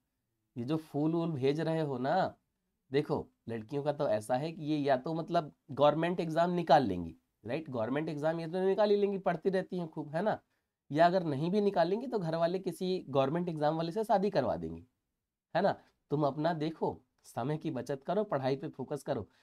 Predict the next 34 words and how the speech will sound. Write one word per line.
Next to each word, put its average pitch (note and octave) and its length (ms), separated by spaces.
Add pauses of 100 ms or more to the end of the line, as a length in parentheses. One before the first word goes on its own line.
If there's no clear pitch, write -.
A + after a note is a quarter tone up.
(200)
ठीक C#3 120
है? F3+ 120
प्रैक्टिकली D#3 520
सोचो F#3 360
थोड़ा F3 180
सा। A2+ 180 (1120)
आगे D#3+ 300
चलो, A#2 240 (540)
क्वेश्चन A3 320
आपसे G#3 240
पूछा G3+ 300
गया F#3 200
है, G3+ 220 (340)
which E3+ 240
of G#3 220
these G3 260
is F#3 200
the G3+ 180
energy E3+ 340
conservation F#3 680
that F3 200
happens E3 400
in F3+ 120
the F#3 100
process F3 520
called E3 320
photosynthesis? D3+ 840 (380)
तो E3+ 40
इसका D#3 220
सही D#3+ 240
उत्तर F#3 240
क्या F#3+ 140
हो F#3+ 100
जाएगा? F3+ 420